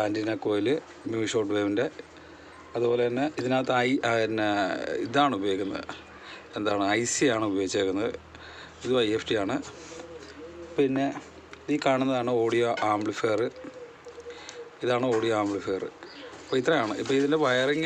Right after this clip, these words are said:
എങ്ങനെയാണെന്നൊന്നും അറിയില്ല. അപ്പോൾ നമുക്കത് കറക്റ്റായിട്ട് കണക്ഷൻ കൊടുത്ത് നോക്കാം. അപ്പം നമുക്ക് ആദ്യം തുടങ്ങേണ്ടത് നമ്മുടെ ഒ ഡി ഐ സിയുടെ തന്നെ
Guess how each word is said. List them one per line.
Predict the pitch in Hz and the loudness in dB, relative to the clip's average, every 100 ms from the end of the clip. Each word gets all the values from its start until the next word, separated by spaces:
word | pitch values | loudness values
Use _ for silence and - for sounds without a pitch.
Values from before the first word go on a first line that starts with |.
| 156 | 2
എങ്ങനെയാണെന്നൊന്നും | 143 143 143 139 | 2 2 2 2
അറിയില്ല. | 123 127 110 123 - - - | 2 2 0 -2 -4 -8 -4
അപ്പോൾ | 117 117 113 117 | 0 2 2 -2
നമുക്കത് | 110 117 117 120 | -2 -2 -2 0
കറക്റ്റായിട്ട് | 110 104 - 117 127 147 - | 0 0 -2 -2 -2 -4 -2
കണക്ഷൻ | 107 101 104 107 | -2 -2 -2 -2
കൊടുത്ത് | 104 107 | -2 -2
നോക്കാം. | 95 123 139 - - - - - - - - | -2 -4 -6 -10 -14 -14 -14 -14 -14 -10 -4
അപ്പം | 123 143 143 117 | 0 2 0 0
നമുക്ക് | 135 143 135 | 0 4 4
ആദ്യം | 135 151 165 - - | 4 2 0 -4 -2
തുടങ്ങേണ്ടത് | 139 131 135 139 143 135 - | 2 2 2 2 2 0 -2
നമ്മുടെ | 127 131 | 2 4
ഒ | 120 | 4
ഡി | 127 131 | 4 2
ഐ | 123 | 4
സിയുടെ | 131 131 | 4 4
തന്നെ | 117 123 | 2 -2